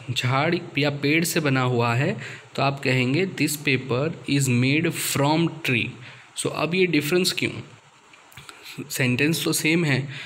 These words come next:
तो एक में made of और एक में made from, ये क्यों आ रहा है? So इसको समझते हैं। आप subscribe कर दीजिए इस channel को अगर आपको ये video अच्छा लग रहा है तो।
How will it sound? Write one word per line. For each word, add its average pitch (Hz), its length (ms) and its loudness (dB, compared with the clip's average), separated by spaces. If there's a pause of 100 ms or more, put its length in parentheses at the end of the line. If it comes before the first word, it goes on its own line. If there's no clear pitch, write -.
(200)
तो - 60 -6
एक 143 300 0
में 170 80 2
made 160 380 2 (120)
of 147 380 0 (220)
और 131 140 0
एक 143 180 2
में 165 120 2
made 147 400 2
from, 156 260 0 (340)
ये 156 180 2
क्यों 170 340 0
आ 120 140 2
रहा 117 340 0
है? 117 180 -4 (340)
So - 80 0
इसको 160 280 2
समझते 160 480 0
हैं। 165 340 0 (300)
आप 139 180 0
subscribe 156 500 2
कर 170 140 0
दीजिए 160 340 2
इस 160 140 0
channel 147 240 2
को 147 140 0
अगर 139 320 0
आपको 147 260 0
ये 143 80 4
video 131 300 2
अच्छा 131 300 0
लग 117 160 2
रहा 113 300 2
है 127 200 -2
तो। - 320 -4